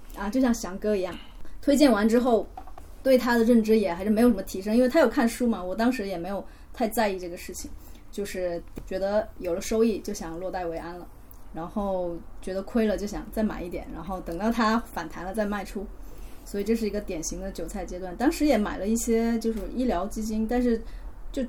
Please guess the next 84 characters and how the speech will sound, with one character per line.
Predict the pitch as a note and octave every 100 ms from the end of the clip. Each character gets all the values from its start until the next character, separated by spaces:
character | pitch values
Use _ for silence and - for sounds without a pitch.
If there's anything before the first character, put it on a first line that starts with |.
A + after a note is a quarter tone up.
| -
真 | - C#4+
的 |
就 | G#3+ G#3
纯 | - G3
属 | -
瞎 | F3 F3+ F3
买 | F3+
了。 | - - - - - - - - -
后 | C#4
面 | C#4
看 | C4+ D4
着 | A3+
市 | D4
场 | A3+ E3+ - -
不 |
太 | G3+ A#3+
好 | D#3+ -
了， |
因 | G#3
为 | A3+
一 | B3+
八 | C4
年 | A#3+ E3+
嘛， | -
大 |
家 | F#3+
都 | F#3+
知 | F#3+ -
道， | - - - - -
就 | -
是 | F#3 F3+
市 | - G#3+
场 | E3+ D3+
行 | E3+
情 | - E3+
不 | E3+
太 |
好， | F3+ - E3+
然 | E3
后 | F#3+
我 | E3+ D#3+
就 | F3+ F3 E3
觉 | E3+
得， | D#3+ E3 D#3+ - - - -
哎 | E3+
呀， | D#3+ - -
不 |
能， | F#3+ F3 F#3
不 | A#3
能 | G#3
把 | F#3
前 | - F#3
期 | G3 A3
的 |
收 | G#3 - G#3
益 |
全 | G3+ -
都 | F3+
亏 | G#3 G3
没 | E3+ D3+
了 | E3+
吧， | - - E3
然 | E3
后 | F3+ E3+
就 | E3+
卖 | F3 F3+
掉 | -
了。 | F3
卖 | F3 G3+
掉 | G3+
之 | G3
后 | G3+
很 | E3
长 | - F3+
时 | -
间 | F3
就 | F3+
没 | E3
有 | E3+ E3
再 | - F3
怎 | -
么 | -
接 | - F#3+
触。 | -